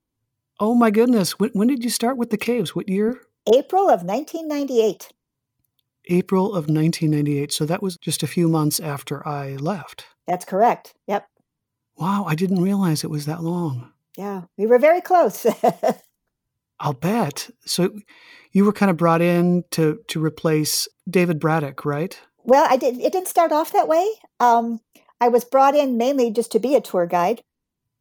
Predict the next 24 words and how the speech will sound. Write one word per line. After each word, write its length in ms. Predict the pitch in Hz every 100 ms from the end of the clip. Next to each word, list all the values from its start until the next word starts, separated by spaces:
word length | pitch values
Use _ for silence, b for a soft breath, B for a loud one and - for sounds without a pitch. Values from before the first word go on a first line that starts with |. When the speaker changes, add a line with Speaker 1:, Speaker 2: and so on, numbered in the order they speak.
| _ -
Speaker 2:
Uh, 380 | 214 190 190 -
and, 300 | 185 190 196 -
uh, 280 | 190 190 190 b b b _
but 160 | 233
David 380 | 185 269 359 302
had 160 | 240 240
a 80 | 220
lot 180 | 214
of 80 | 214
other 180 | 220 220
interests 420 | 220 226 254 -
going. 420 | 233 226 240 254
You 60 | 214
know, 100 | 208
he 100 | 220
was 160 | 226 240
a 40 |
mime 440 | 202 185 190 214
and 160 | 196 190
several 240 | 220 196
other 220 | 190 233 277
things. 440 | 214 196 202 -
And, 360 | - 190 180 180
uh, 280 | 185 185